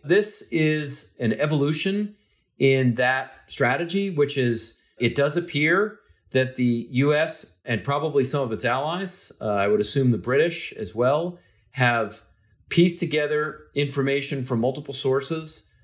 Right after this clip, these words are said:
about discussions between the Chinese and the Russians and possibly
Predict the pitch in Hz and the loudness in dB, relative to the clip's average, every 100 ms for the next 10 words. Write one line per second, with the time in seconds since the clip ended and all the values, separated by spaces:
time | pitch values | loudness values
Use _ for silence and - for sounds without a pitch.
0 | _ - 113 135 135 - - 151 - 160 | _ -4 -2 0 -2 -6 -4 -4 -4 -8
1 | - 127 139 131 127 117 139 131 131 139 | -8 -2 2 4 2 0 -2 -2 -4 -6
2 | 139 - 117 113 127 131 135 131 127 101 | -8 -6 -2 0 -2 -2 -6 -4 -6 -2
3 | 120 127 127 120 120 | -2 -2 -2 -2 -2